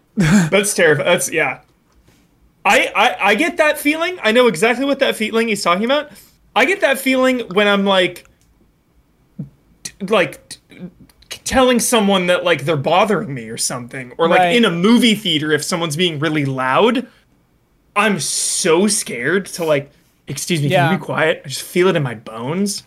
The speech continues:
Speaker 2: This guy's, like, saving lives, dude.
Speaker 1: I tend to, when I'm, when I'm threatened, but very different situation, but I've been surprised at myself sometimes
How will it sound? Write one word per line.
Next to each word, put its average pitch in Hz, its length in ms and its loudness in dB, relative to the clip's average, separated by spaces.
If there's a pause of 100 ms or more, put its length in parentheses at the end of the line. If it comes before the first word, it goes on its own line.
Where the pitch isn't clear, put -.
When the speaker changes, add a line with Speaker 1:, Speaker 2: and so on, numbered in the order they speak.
Speaker 2:
This - 120 -10
guy's, 156 260 0
like, 135 140 -10
saving 160 380 -4
lives, 139 460 -2
dude. 139 280 -8 (640)
Speaker 1:
I 208 60 4
tend 311 460 0
to, 240 340 0
when 220 240 0
I'm, 226 180 0
when 220 160 0
I'm 247 140 2
threatened, 311 460 0
but 226 160 2
very 202 500 0
different 214 260 -4
situation, 190 460 -4
but 180 100 0
I've 180 200 0
been 214 160 -2
surprised 226 500 0
at 220 60 -8
myself 185 360 0
sometimes 170 720 -6